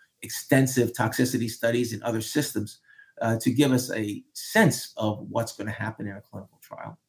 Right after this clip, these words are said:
uh, and what's gonna happen in terms of toxicity. But we, uh, don't have that much experience where we can say with great certainty what's gonna happen. And,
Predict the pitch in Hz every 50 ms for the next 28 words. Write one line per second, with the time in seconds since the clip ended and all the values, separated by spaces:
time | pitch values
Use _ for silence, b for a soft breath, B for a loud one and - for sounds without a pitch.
0 | _ _ _ _ _ _ _ _ _ _ _ - 117 117 113 113 110 110 - -
1 | 113 113 110 110 - - - 127 127 - - 117 113 95 135 135 135 135 123 110
2 | 107 - - 107 107 107 107 - - 101 95 - - - 101 - - 110 117 127
3 | b b b b b b b b b _ _ - 165 160 160 165 165 175 175 170
4 | 170 170 170 170 - - - 156 156 143 - 175 175 175 131 120 151 151 143 123
5 | 123 147 160 160 143 143 127 - 120 - - - 202 202 170 131 123 120 120 -
6 | 127 123 120 123 123 123 131 113 110 - - 139 127 123 117 113 110 - 120 117
7 | 113 - - - 170 - 127 127 - - - _ _ _ _ _ _ _ _ -
8 | 117 113 - - - - 110 107 110 - - - - 110 113 117 113